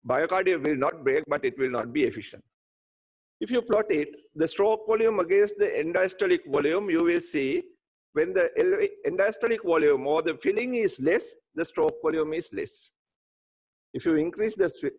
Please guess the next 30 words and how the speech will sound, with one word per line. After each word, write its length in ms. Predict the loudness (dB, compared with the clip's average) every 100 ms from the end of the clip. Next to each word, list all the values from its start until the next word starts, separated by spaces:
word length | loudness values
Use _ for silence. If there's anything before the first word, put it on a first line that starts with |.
| _ _ -10
increase 320 | -2 0 0
the 120 | 0
filling, 380 | -2 0 0 -2 -8 _ _ -6
you 100 | -2
can 160 | -2 -2
increase 340 | -2 -4 -4
the 100 | -4
stroke 340 | -2 -2 -2 -2
volume 340 | -2 0 0 -4 -10 _ _ _ _ _ _ _ -4
up 180 | -4 -4 -10 -2
to 100 | -2
a 60 |
peak. 460 | 0 2 0 -2 -12 -20 _ _ _ _ -4
After 300 | -2 0 0
that, 160 | 0 -2 -6
again, 420 | -6 0 2 2 -2
the 100 | -4
stroke 360 | 0 0 0 -2
volume 300 | -2 -2 -4
drops. 460 | -8 -8 -18 -20 _ _ _ _ _ _ _ _ _ _ _ _ _
So 500 | -2 2 4 4 0 -4
up 240 | -4 -2
to 100 | -2
this 240 | -2 -4 -8
point, 420 | -2 0 0 0
the 80 | -4
peak, 380 | -4 0 0 0 -2
it 100 | 0
is 160 | 0
physiological. 840 | -2 -2 2 2 0 -2 0 0